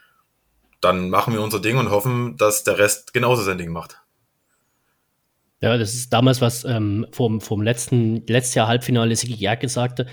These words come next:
Speaker 2: Manchmal braucht man halt einfach vom gegnerischen Team auch einen schlechten Tag und selber einen super Tag. Und das hat man ja letztes Jahr in Hildes-, äh, in Hildesheim, in, in Hall gesehen,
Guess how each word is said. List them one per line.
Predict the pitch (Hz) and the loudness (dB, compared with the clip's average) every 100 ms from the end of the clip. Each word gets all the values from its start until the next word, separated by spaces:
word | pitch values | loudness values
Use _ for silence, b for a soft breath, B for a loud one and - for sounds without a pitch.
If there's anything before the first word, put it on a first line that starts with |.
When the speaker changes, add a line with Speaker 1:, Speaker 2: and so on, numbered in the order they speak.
| B B B - | B B B -6
Speaker 2:
Manchmal | 113 120 - 143 135 | 0 2 4 4 2
braucht | - 107 127 147 | 0 2 2 4
man | 123 | 4
halt | 120 123 | 4 2
einfach | 123 123 131 120 - | 0 0 0 0 -6
vom | - 120 | -4 -2
gegnerischen | 120 110 139 120 127 120 | 0 0 2 2 0 0
Team | 120 | 0
auch | 110 123 | 0 -2
einen | |
schlechten | 117 113 123 - 123 | -2 0 0 0 0
Tag | 110 120 - | 2 0 0
und | 127 120 120 | 0 2 2
selber | - 117 131 98 | 2 2 4 2
einen | 117 117 123 | 0 -2 -4
super | - 151 147 | -2 2 2
Tag. | - 110 147 - - | 2 0 -2 -4 -6
Und | 113 113 | -4 -4
das | - | -4
hat | 117 | 0
man | 117 | 2
ja | 110 | 2
letztes | 110 127 131 - | 2 0 -2 0
Jahr | 117 | 2
in | |
Hildes-, | 117 139 151 | 2 2 0
äh, | 120 | -4
in | 92 | -6
Hildesheim, | 90 101 101 95 101 | -8 -8 -8 -8 -4
in, | 98 - | -4 -4
in | 113 95 | -6 0
Hall | 107 131 | 2 2
gesehen, | 135 143 | 2 2